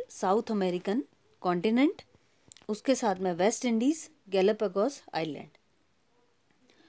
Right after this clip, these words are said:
Falkland Islands et cetera are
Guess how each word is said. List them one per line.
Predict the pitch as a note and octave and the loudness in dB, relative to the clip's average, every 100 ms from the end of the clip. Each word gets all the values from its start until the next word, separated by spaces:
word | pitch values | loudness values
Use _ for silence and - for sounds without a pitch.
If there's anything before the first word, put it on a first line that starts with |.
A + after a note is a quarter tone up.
| _ _ _ _ _ - - | _ _ _ _ _ -18 0
Falkland | B3 C#4+ - E4 F4 - | 4 4 2 2 2 2
Islands | F#3+ F#3 F#3 G#3+ - - | 2 2 2 -2 -4 -4
et | F#3 F#3 | -4 -2
cetera | - F#3+ - G#3 - | -6 -6 -6 -8 -4
are | F#3 | -6